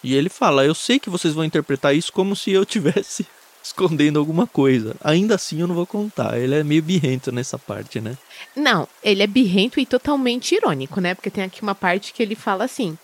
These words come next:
Speaker 2: "Registrem literalmente, dois pontos. Não vou responder, ponto. Isso é tudo. Registrem, senhores.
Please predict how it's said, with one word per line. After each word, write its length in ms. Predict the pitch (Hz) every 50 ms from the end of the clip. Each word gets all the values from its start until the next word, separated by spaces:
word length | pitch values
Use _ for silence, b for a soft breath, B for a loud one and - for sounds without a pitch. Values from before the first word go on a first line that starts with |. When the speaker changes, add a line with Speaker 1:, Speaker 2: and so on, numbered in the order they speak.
| B B B B B B B B
Speaker 2:
"Registrem 920 | - - 392 370 311 240 240 311 359 466 - - - - 381 403 415 392 330
literalmente, 920 | 311 339 392 - 392 349 339 359 370 302 220 151 120 185 143 - - - -
dois 240 | 156 160 - 240 -
pontos. 400 | - 143 - - - - - B B B B B _
Não 360 | 254 269 330 381 466 466 415
vou 240 | 269 254 254 285 349
responder, 760 | 285 240 262 311 320 - - - 320 339 285 208 147 - - - - _ _ _ _ _
ponto. 460 | _ 202 190 165 143 170 - - - - - - -
Isso 260 | 185 214 240 - -
é 80 | - 339
tudo. 460 | - _ - 226 214 196 165 151 - b b b b b _ _
Registrem, 680 | - 254 294 277 220 226 320 427 523 - - 254 226 214
senhores. 680 | - - 214 196 190 175 151 143 - - 151 - -